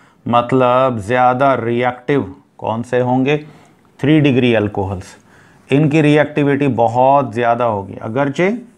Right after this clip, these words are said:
ये रिमूव होगा अल्कोहल, कार्बन यहाँ स्ट्रॉन्ग है, अपने कार्बन के साथ इसने बॉन्ड बना रखे हैं,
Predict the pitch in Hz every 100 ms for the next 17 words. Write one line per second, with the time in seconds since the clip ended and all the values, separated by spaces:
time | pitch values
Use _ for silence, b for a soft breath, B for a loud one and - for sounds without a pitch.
0 | _ - 104 127 135 127 127 143 131 139
1 | 156 156 151 151 165 175 170 B B B
2 | _ 131 135 151 156 143 127 123 120 -
3 | 143 165 147 139 135 - 151 143 139 139
4 | 143 139 131 - 127 131 135 123 - 120
5 | 113 123 127 117 120 120 123 123 - 131
6 | 131